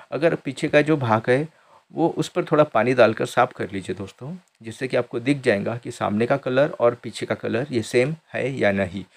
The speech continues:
जिससे कि आप एक अच्छा कलर चूज़ करने में और रियल नेचुरल ग्रेनाइट चूज़ करने में आपको बहुत ही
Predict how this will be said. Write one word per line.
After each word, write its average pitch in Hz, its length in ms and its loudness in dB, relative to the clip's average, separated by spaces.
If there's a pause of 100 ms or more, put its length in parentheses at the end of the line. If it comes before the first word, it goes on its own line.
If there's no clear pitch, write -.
(220)
जिससे 110 260 -6
कि 131 180 -4
आप 107 280 2
एक 123 160 -4
अच्छा 101 280 -4
कलर 107 360 -2 (420)
चूज़ 139 220 -10
करने 95 320 -6
में 113 260 -6 (140)
और 139 280 0
रियल 147 320 6
नेचुरल 127 400 2
ग्रेनाइट 101 340 -2
चूज़ - 220 -12
करने 95 300 -10
में 110 180 -8
आपको 104 360 -8
बहुत 95 300 -6
ही 185 120 -4